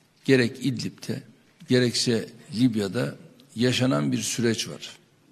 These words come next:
Öncelikli tabii İdlib'i bir defa süratle çözmemiz gerekiyor. Bunu gerek Sayın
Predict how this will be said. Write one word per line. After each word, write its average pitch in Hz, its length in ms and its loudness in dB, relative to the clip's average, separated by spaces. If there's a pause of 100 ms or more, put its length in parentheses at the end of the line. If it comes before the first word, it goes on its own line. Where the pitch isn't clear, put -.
(1400)
Öncelikli 143 760 4 (480)
tabii 131 220 2
İdlib'i 143 540 0
bir 135 100 -6
defa 147 560 2 (300)
süratle 151 580 0
çözmemiz 143 840 2 (420)
gerekiyor. 107 580 -2 (880)
Bunu 143 160 4
gerek 139 540 4 (840)
Sayın 127 580 2